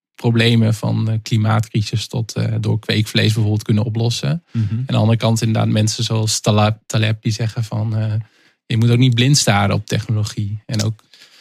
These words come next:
Speaker 2: Ehm, nee.
Speaker 1: Nee.
Speaker 2: Nee, want ja, dat, dat vind ik ook niet. En ik, ja, ik weet het, ik weet niet of je het vooruitgang kan noemen. Dus, maar dat is iets waar ik, waar ik net achter ben gekomen. Dus dat,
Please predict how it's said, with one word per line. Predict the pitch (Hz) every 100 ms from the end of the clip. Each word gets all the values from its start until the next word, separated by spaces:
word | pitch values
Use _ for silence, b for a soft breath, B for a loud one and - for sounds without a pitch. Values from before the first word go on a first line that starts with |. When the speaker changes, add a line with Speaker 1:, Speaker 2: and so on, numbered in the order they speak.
| B B B B
Speaker 2:
Ehm, | - 117 113 117 120 _ _ _ - - - 123
nee. | 127 127 110 104 _
Speaker 1:
Nee. | - 117 110 - _
Speaker 2:
Nee, | - 120 110
want | 165 - _
ja, | 123 110 101 107 _ _ _ _
dat, | 120 107 -
dat | 123 110 -
vind | 117
ik | 110
ook | 117
niet. | 107 120 - _ _
En | 120
ik, | 117 117
ja, | - 117
ik | 107
weet | 120 123
het, | 120
ik | 123 113
weet | 123
niet | 123 120
of |
je | 117
het | 110
vooruitgang | - 110 117 - 110 101
kan | 107 104 101
noemen. | 104 104 123 143 - -
Dus, | 113 135
maar | 139 135
dat | 139 147
is | 151
iets | 147
waar | 131
ik, | 123 117
waar | 113
ik | 110
net | 110 117 156 -
achter | - - 131
ben | 127
gekomen. | 127 123 120 127 143 160 180
Dus | 110 110
dat, | - 117 -